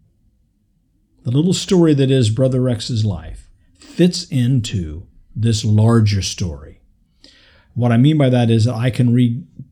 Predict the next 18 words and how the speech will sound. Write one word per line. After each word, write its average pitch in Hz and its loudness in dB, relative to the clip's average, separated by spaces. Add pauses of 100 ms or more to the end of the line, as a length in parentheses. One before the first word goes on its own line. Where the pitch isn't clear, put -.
gospel 131 -2
parable, 135 -4
uh, 120 -2
gospel 139 0
stories 120 -2
today, 85 -8 (720)
and 117 2
they 113 -2
speak - -4
to 175 -2
me 131 0
on 117 -2
a 110 0
different 170 -2
level 143 -2
than 123 0
they 113 0
did 110 -4